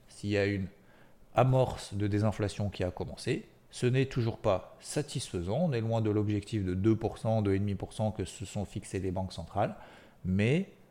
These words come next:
voilà, le but c'est de continuer à lutter contre cette inflation avant, avant que cette inflation, que cette hausse des prix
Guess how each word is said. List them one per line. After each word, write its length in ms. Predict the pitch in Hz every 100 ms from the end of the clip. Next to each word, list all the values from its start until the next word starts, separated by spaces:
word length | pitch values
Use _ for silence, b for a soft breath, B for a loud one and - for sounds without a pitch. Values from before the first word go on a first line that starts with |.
| - -
voilà, 400 | 92 - - -
le 100 | 107
but 220 | 104 156 -
c'est 180 | 117 98 107
de 60 | 107
continuer 720 | - 135 - 151 135 127 -
à 140 | 101
lutter 260 | 104 107 113
contre 300 | - 101 104
cette 240 | - 98
inflation 400 | 98 - - 185 -
avant, 540 | - 131 123 180 - - - b b b b b -
avant 420 | 117 110 123 190 - -
que 100 | -
cette 280 | 113 - - -
inflation, 500 | 117 123 110 - 113
que 120 | 98
cette 240 | - -
hausse 180 | - 127
des 120 | 117
prix 220 | - 123